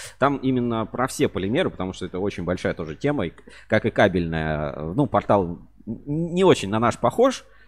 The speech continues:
чем-то похож, чем-то не похож. Ну, как бы, наверное, м, там с одной, с одной тематики. Ну, не суть. И там вот есть, э, такая вот интересная штука, как, э, рейтинг производителей Н П П Полипластик. Ну, обращаем внимание, да, кто первое место вообще занимает. Топ-десять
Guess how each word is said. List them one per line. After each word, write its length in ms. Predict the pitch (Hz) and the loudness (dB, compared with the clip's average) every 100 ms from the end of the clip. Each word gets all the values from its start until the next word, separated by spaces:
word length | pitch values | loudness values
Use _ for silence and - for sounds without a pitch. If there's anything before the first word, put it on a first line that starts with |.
| - | -8
чем-то 260 | - 208 202 | 2 2 2
похож, 300 | 170 185 160 | 0 2 0
чем-то 240 | - 151 | 0 -2
не 80 | 131 | -2
похож. 300 | 120 120 82 | 0 0 0
Ну, 180 | 135 135 | -4 -4
как 180 | 127 117 | -4 0
бы, 160 | 101 - - - | 0 -2 -10 0
наверное, 560 | 113 147 127 110 101 | 2 2 2 0 0
м, 480 | 92 82 80 87 82 78 - | -2 -4 -6 -6 -4 -6 -8
там 160 | 80 | -8
с 100 | 80 | -2
одной, 280 | 107 113 104 | -2 0 -2
с 140 | - - | -2 -4
одной 240 | 95 104 | -2 -2
тематики. 500 | - 110 82 - - - - - | -2 0 -2 -4 -18 -16 -18 -4
Ну, 80 | 127 | 0
не 120 | 156 | 2
суть. 200 | 151 104 | 2 0
И 80 | - | 0
там 220 | 107 202 | 2 4
вот 140 | 175 117 | 4 2
есть, 300 | 135 - - | 2 0 2
э, 200 | 98 95 | 2 2
такая 300 | 104 113 95 | 0 2 0
вот 120 | 87 | 0
интересная 460 | 92 107 104 101 104 | -2 0 0 -2 -4
штука, 320 | - 202 110 | -2 0 0
как, 280 | - 131 - | 0 0 2
э, 180 | 98 95 | 2 2
рейтинг 260 | 135 110 | -2 -4
производителей 640 | - 98 87 87 73 82 | -4 -2 0 0 -2 -6
Н 80 | 80 | -4
П 100 | 104 | -4
П 140 | 95 87 | -2 -2
Полипластик. 580 | 85 80 87 76 - - - | -2 -2 -2 -2 -6 -14 -8
Ну, 100 | 95 | -4
обращаем 380 | 80 92 92 85 | -2 0 -2 -4
внимание, 320 | 90 76 95 | -4 -2 0
да, 80 | 139 | 0
кто 160 | 131 | 0
первое 260 | 120 104 101 | 0 2 2
место 260 | 107 - | 0 -2
вообще 240 | 85 90 95 | -4 -2 -2
занимает. 380 | 76 85 78 - | -4 -6 -4 2
Топ-десять 600 | 170 104 131 180 - | 2 2 0 0 -2